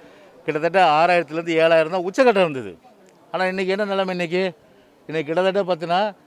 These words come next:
முப்பதாயிரம் போயிட்டு கீழே இருபத்தஞ்சாயிரத்துக்கு இன்னைக்கு வந்திருக்குது இன்னைக்கு. So இன்னைக்கு அதனுடைய graph பார்த்தீங்கன்னா, இன்னைக்கு ஏறி இன்னைக்கு வந்து பார்த்தீங்கன்னா,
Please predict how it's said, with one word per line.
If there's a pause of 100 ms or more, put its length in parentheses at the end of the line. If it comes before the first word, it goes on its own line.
(600)
முப்பதாயிரம்
போயிட்டு
கீழே
இருபத்தஞ்சாயிரத்துக்கு
இன்னைக்கு
வந்திருக்குது
இன்னைக்கு. (400)
So
இன்னைக்கு
அதனுடைய
graph
பார்த்தீங்கன்னா,
இன்னைக்கு
ஏறி
இன்னைக்கு
வந்து
பார்த்தீங்கன்னா,